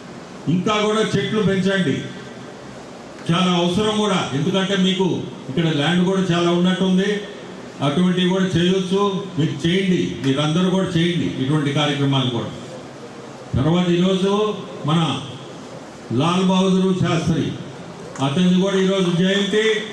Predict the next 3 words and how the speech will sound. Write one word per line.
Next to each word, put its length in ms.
మనందరం 520
గొప్ప 200
వ్యక్తులు 380